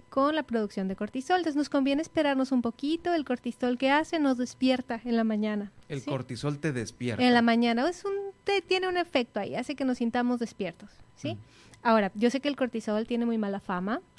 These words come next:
Speaker 1: que
Speaker 2: Si no tienes cortisol es, es, es porque, si no lo produces es porque tardas en salirte de la cama.
Speaker 1: Ay, pues,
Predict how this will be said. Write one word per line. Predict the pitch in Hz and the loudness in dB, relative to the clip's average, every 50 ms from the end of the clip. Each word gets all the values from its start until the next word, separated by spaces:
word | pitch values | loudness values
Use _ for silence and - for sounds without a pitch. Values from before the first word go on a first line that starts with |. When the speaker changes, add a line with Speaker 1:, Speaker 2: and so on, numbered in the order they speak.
| - - - - | -20 -18 -8 0
Speaker 1:
que | 226 | 4
Speaker 2:
Si | 208 214 202 | 6 8 8
no | 214 214 | 8 8
tienes | 220 233 233 226 | 6 4 0 2
cortisol | 175 - 170 156 143 135 117 165 175 185 | 2 2 2 2 0 0 0 2 4 4
es, | 190 185 - - - - - | 2 0 -2 -10 -14 -10 -6
es, | 156 151 131 - - 147 | -6 -6 -6 -6 -8 -6
es | 143 147 143 - | -6 -6 -6 -6
porque, | - - 170 160 139 139 - 139 135 127 127 123 | -4 -2 -2 -2 -2 -2 -2 0 0 2 0 0
si | 120 151 | 0 0
no | 147 151 | 2 2
lo | 170 170 | 2 2
produces | 156 156 147 139 143 151 147 | 2 0 0 0 0 -2 -2
es | 151 143 | -2 -2
porque | - 156 135 113 139 | -4 -4 -4 -4 -6
tardas | - - - 151 170 180 185 185 151 160 | -6 -2 0 2 4 4 2 2 2 0
en | 160 | 0
salirte | 139 - 127 135 147 143 143 160 | 0 0 0 2 0 0 0 2
de | 160 147 | 2 2
la | 135 123 117 | 2 2 2
cama. | - 131 131 135 139 156 185 - - - - - - - - - | 0 0 0 0 0 -2 -4 -8 -14 -20 -20 -20 -20 -20 -8 0
Speaker 1:
Ay, | - 269 285 330 339 | 2 4 6 6 4
pues, | 294 254 247 233 220 - - - | 2 0 -2 -4 -4 -6 -12 -16